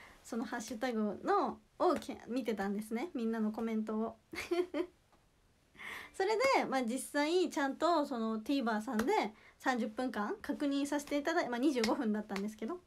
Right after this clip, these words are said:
実質、シーエムとか除いたら、二十五分だったんですけど、見たら確かに、あの、あっか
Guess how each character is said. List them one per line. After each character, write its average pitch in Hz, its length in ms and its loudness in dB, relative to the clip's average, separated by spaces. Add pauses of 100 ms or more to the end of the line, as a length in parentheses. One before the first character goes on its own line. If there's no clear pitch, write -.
実 220 380 -6
質、 214 220 -8
シ - 160 -6
ー - 20 -4
エ 233 60 -4
ム 233 100 -4
と 214 100 -4
か 214 80 -4
除 214 260 0
い 208 40 -2
た 220 80 -4
ら、 196 100 -4 (500)
二 254 100 0
十 254 140 0
五 339 100 4
分 311 180 2
だ 214 80 2
っ 214 60 -2
た 214 100 -4
ん 208 60 0
で 220 80 0
す 214 80 -8
け 233 100 -6
ど、 285 140 0
見 285 120 0
た 247 100 2
ら 220 120 0
確 - 320 6
か 381 140 8
に、 262 360 0 (200)
あ 302 120 8
の、 370 80 6 (140)
あ 214 100 2
っ - 20 -16 (680)
か - 100 8